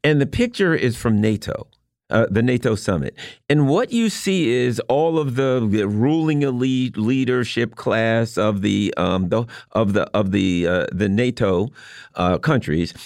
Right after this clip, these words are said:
And they're all, you know, hugging and shucking and jiving and smooching. And, oh, they're all happy. They're all dressed. They've all got on,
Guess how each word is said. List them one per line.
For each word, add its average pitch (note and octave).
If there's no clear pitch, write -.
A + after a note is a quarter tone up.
And E3+
they're F3+
all, D3+
you B2+
know, A2
hugging A#2+
and C3
shucking B2+
and C3
jiving A#2+
and B2+
smooching. B2
And, A#2
oh, B2+
they're C3
all B2+
happy. B2
They're G#2+
all A2
dressed. C3
They've G2
all F#2+
got F2
on, F2+